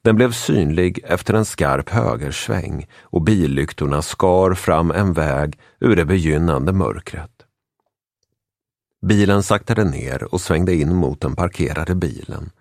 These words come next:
Milton höll andan medan hans hjärta slog allt snabbare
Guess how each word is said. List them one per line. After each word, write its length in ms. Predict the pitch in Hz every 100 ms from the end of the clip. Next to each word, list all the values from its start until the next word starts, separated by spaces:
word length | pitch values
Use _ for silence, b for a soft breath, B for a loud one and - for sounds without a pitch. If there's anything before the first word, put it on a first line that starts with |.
| b b b b -
Milton 580 | 87 76 - 76 71
höll 300 | 71 71 76
andan 560 | 69 90 62 69 71 73
medan 260 | 67 80 82
hans 200 | 73 85
hjärta 300 | 92 92 71
slog 360 | - 73 69 - -
allt 360 | 98 101 101
snabbare 680 | - - - - - 101 -